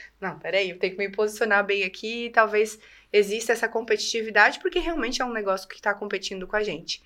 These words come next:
Mas, e, eu acho que mudou um pouco essa pegada, sabe, do feminino.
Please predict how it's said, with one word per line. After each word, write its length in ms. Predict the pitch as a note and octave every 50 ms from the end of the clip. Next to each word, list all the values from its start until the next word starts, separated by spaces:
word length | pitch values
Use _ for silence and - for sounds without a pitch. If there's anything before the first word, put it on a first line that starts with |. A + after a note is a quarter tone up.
| - - - - - - - - - - _ _
Mas, 1120 | - G#3 G#3 G#3 G#3 G#3 G3+ G3+ G#3 G3+ G#3 G#3 G#3 G#3 G#3 G#3 G3+ G3+ - - - - _ _ _ _ _ _ _ _ _ _ _ _ _ _ -
e, 360 | G#3+ G#3+ G#3+ G#3+ G#3+ G#3+ G#3+
eu 140 | G#3 G#3 G#3+
acho 220 | A3 A#3 A3+ - -
que 180 | - B3 A#3 A3+
mudou 520 | A3+ A3+ A#3+ A#3+ G#3 F#3+ A3+ A3+ A3+ G#3+
um 40 | G3+
pouco 380 | G#3 - G3+ F#3+ F#3 - - G3
essa 240 | F#3+ F#3 - G3 -
pegada, 460 | - G3 F#3 F#3 F3 F3 F3 F#3 F3+
sabe, 360 | - - F#3 F3 F3 F#3 F#3+
do 140 | F3+ F#3+ F#3
feminino. 720 | - - F#3+ F#3+ F#3+ F#3 F#3 F3+ F3+ F3 E3+ D#3+ E3 -